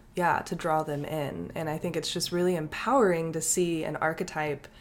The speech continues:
do this, you know, in a way that's, like, really breaking that, um, that stereotype of, like, what that might look like,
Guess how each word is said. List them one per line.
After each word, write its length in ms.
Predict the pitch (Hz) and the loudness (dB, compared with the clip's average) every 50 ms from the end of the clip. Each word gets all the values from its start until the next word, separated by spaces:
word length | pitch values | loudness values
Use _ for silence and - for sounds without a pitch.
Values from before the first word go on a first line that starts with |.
| - - - - - - - - - 156 | -20 -20 -20 -20 -20 -20 -18 -12 -8 0
do 220 | 147 175 190 196 | 4 6 6 8
this, 560 | - 156 - - - - - - - - - - | 6 6 2 0 -2 0 2 2 2 2 2 0
you 120 | 170 165 151 | -2 -2 0
know, 240 | 147 147 151 151 | 0 0 0 0
in 120 | 151 156 156 | -2 -2 -2
a 80 | 151 | -2
way 280 | 151 156 151 151 151 147 | 0 0 0 0 0 0
that's, 180 | 151 139 - - | -2 -2 -2 -4
like, 120 | 156 151 | -4 -4
really 300 | 156 156 170 170 165 165 | -2 0 0 2 0 0
breaking 880 | 151 151 - 160 156 156 160 156 160 - 170 156 151 147 147 151 165 - - - - - - - - - - | -2 -2 -2 0 2 2 2 0 -2 -4 -4 -2 -2 -2 -2 -4 -6 -6 -10 -16 -20 -20 -20 -20 -16 -12 -6
that, 680 | 156 160 147 147 147 143 131 - - - - - - - - - - - - - - - - - - - - - | -2 0 2 2 2 2 0 -2 -4 -4 -4 -4 -4 -6 -10 -18 -20 -20 -20 -20 -20 -20 -20 -20 -20 -20 -14 -10
um, 580 | 160 160 160 151 143 151 151 147 - 175 185 - - - - - - - - - - 131 190 | -8 -6 -6 -6 -6 -6 -8 -8 -8 -8 -10 -10 -14 -16 -18 -20 -20 -20 -20 -16 -12 -6 -2
that 300 | 180 - - - - - | 0 2 2 2 0 0
stereotype 960 | - - 208 190 190 180 180 170 160 156 - - 165 156 - - - - - - - - | 4 6 10 10 12 12 10 10 6 4 2 0 0 0 0 -2 -6 -8 -14 -18 -4 0
of, 640 | 180 165 156 156 151 151 151 151 151 - - - - | 4 4 6 4 4 2 0 -4 -8 -10 -12 -8 -2
like, 260 | - 165 151 147 - | 0 0 0 0 -2
what 220 | 165 170 165 156 - | 0 0 0 2 2
that 160 | 160 147 - | 0 0 0
might 240 | 165 156 151 - - | 0 -2 -2 -2 -2
look 240 | 165 165 165 - 170 | -2 -4 -2 0 0
like, 560 | 160 156 151 151 147 - - - - - | 2 2 2 0 -2 -4 -10 -14 -14 -14